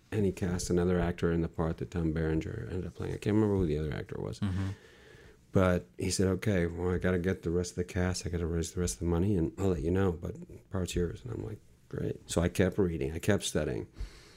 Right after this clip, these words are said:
Speaker 1: And I found out later that he used our tape to raise money and raise some, but it,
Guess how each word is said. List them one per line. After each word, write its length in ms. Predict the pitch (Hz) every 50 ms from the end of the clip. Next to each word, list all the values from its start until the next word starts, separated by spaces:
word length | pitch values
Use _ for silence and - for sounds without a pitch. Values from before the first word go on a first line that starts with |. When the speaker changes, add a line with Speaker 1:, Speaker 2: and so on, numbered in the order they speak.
| - - - - - _ -
Speaker 1:
And 680 | - 98 92 90 90 90 87 87 87 87 87 87 87 78
I 80 | - 95
found 220 | - - 110 104
out 100 | 95 76
later 240 | 82 101 98 92 90
that 80 | 82 78
he 240 | 76 82 87 80 -
used 340 | - 90 95 92 90 90 -
our 140 | - 87 92
tape 400 | - - 98 82 90 90 - -
to 100 | - 92
raise 340 | 82 87 90 87 90 85 82
money 380 | 90 90 90 85 87 98 110 120 120 - -
and 200 | 87 87 85 85
raise 240 | 82 85 85 92 -
some, 340 | - - 110 101 104 107 92
but 160 | 104 98 92
it, 160 | 87 - -